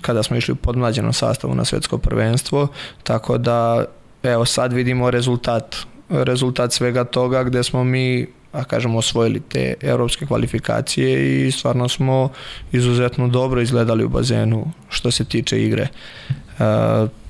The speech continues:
tu od ostalih selekcija bit će zanimljivo videti, na primer, Špance koji su najmanje menjali.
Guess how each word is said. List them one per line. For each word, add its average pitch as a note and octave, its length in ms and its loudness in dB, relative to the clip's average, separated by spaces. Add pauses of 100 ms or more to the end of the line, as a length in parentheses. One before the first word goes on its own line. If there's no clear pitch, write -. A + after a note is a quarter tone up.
(220)
tu C3 280 2
od B2 140 0
ostalih B2+ 460 0
selekcija B2 760 0
bit C3 260 -2
će B2 120 0
zanimljivo C3 400 2
videti, C3 420 0
na A#2+ 140 2
primer, B2+ 720 0 (540)
Špance A2 580 0
koji A#2+ 220 -2
su - 160 -2
najmanje B2 420 2
menjali. D3+ 540 2